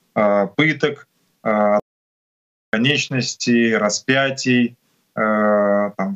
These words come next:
вплоть до казней, внесудебных казней убийств с помощью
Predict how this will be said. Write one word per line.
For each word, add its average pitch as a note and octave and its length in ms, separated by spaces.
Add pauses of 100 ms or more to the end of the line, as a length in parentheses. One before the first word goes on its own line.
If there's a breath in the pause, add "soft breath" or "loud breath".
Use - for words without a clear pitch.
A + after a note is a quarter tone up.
вплоть C3+ 320
до A#2+ 420 (280)
казней, A#2 640
внесудебных A#2 640
казней A2+ 340
убийств B2+ 400
с - 60
помощью A#2 580